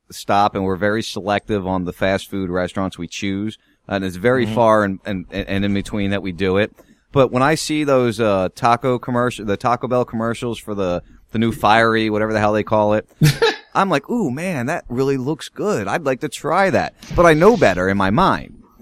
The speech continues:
Speaker 1: So even though
Speaker 2: Right.
Speaker 1: it does kinda grab my attention and make me want to go try it,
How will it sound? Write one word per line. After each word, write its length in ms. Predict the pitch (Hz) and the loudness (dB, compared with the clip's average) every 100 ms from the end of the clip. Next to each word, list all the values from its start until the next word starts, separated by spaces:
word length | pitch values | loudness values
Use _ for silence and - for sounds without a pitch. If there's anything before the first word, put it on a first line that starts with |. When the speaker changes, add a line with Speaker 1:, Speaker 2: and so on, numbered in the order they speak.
| - | -10
Speaker 1:
So 220 | - 139 | 0 2
even 180 | 170 175 | 4 4
though 300 | 151 139 131 | 6 6 4
Speaker 2:
Right. 120 | 107 90 | 0 -2
Speaker 1:
it 60 | |
does 360 | 147 143 147 139 | 2 2 2 -2
kinda 300 | 151 131 110 | -4 -2 -2
grab 360 | 90 117 117 | 0 0 2
my 180 | 113 107 | 2 0
attention 580 | 92 - 160 175 - 101 | 0 -2 -4 -4 -2 -4
and 100 | 95 | -2
make 240 | 107 113 - | -2 -4 -2
me 140 | 104 | -4
want 360 | 95 113 110 - | 0 2 0 -4
to 400 | - 101 95 90 _ _ _ - | -2 0 0 -4 _ _ _ -2
go 160 | 131 104 | 0 0
try 480 | - - 165 190 | -2 -4 0 0
it, 260 | 95 80 - | 0 -2 -8